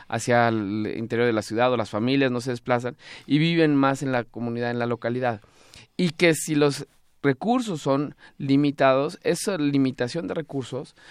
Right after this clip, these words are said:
se utiliza para adquirir calorías baratas, ¿no? Y aquí el, el estudio también ya se los había platicado, que publicamos el, el año pasado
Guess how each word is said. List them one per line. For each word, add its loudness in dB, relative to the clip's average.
se 0
utiliza 0
para 2
adquirir -2
calorías 2
baratas, -6
¿no? -4
Y 2
aquí 2
el, 2
el 6
estudio 0
también -2
ya -4
se -12
los -4
había 0
platicado, 0
que -12
publicamos -2
el, -2
el 2
año 0
pasado 0